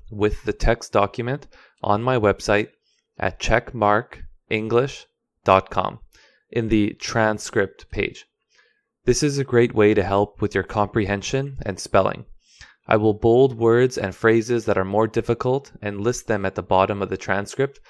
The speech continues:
for you to review. Also, remember to follow me on Instagram at checkmarkenglish. This way you can ask me any questions or just to see what I'm up to.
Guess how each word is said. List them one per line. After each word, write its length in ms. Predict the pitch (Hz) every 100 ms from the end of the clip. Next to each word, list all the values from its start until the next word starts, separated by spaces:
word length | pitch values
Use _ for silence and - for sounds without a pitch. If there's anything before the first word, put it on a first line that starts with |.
| _ _
for 180 | - 113
you 160 | 110
to 100 | 107
review. 440 | 98 92 95 95 - - - _ _ _ - _ -
Also, 560 | 127 131 110 98 104 _ _ _
remember 420 | - 107 113 123 135
to 80 |
follow 320 | - 117 110 113
me 160 | 107
on 160 | 98 98
Instagram 680 | 98 - 117 117 113 135 139 - _ -
at 260 | 101 - -
checkmarkenglish. 1120 | 120 120 120 104 110 - 101 95 - - - _ _ _ _ _ _ -
This 240 | 127 131
way 200 | 127 113
you 160 | 110 107
can 160 | 113 101
ask 280 | 107 -
me 140 | 110 101
any 180 | 104 127
questions 640 | - 117 - 127 135 - _ _
or 280 | - 135 139
just 260 | 117 123 -
to 80 | 110
see 340 | - 113 110
what 220 | 101 101
I'm 160 | 95 95
up 160 | 92
to. 240 | - -